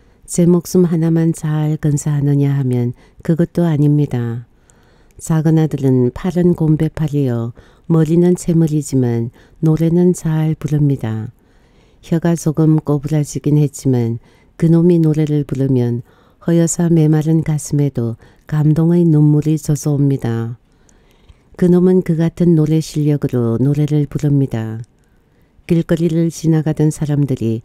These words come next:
작은 아들의 돈바구니에 돈을 집어넣습니다.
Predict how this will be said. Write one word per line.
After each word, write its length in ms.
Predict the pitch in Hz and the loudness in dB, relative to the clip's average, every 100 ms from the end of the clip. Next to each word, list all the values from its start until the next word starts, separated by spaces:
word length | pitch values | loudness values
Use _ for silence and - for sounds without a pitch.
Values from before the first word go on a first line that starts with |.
| _ - - | _ -20 -18
작은 360 | - 165 165 165 | -6 -2 0 0
아들의 440 | 165 156 165 165 | 0 -2 0 0
돈바구니에 840 | 151 156 151 151 143 143 135 120 117 | 0 0 0 0 0 0 0 0 -2
돈을 360 | 143 156 151 | 0 0 0
집어넣습니다. 1160 | 151 160 156 151 139 - 147 139 120 113 113 | -2 -4 -2 0 -2 -2 0 0 -2 -6 -8